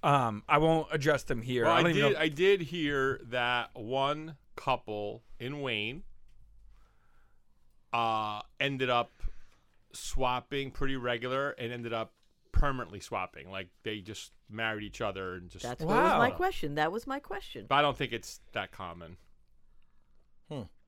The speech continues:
Speaker 1: We gotta get some swingers on. It's really the only thing we could, that, that'll get these questions answered.
Speaker 3: So many questions.
Speaker 4: Yeah, I mean, I think that's, it's, it's, uh, you know, it's interesting when you hear about it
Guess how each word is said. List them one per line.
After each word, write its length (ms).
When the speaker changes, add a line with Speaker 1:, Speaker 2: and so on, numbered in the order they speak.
Speaker 1:
We 120
gotta 160
get 120
some 120
swingers 420
on. 160
It's 140
really 140
the 100
only 140
thing 180
we 60
could, 260
that, 300
that'll 280
get 220
these 160
questions 400
answered. 320
Speaker 3:
So 40
many 180
questions. 640
Speaker 4:
Yeah, 340
I 80
mean, 140
I 80
think 240
that's, 340
it's, 240
it's, 260
uh, 440
you 140
know, 400
it's 240
interesting 640
when 100
you 120
hear 300
about 320
it 160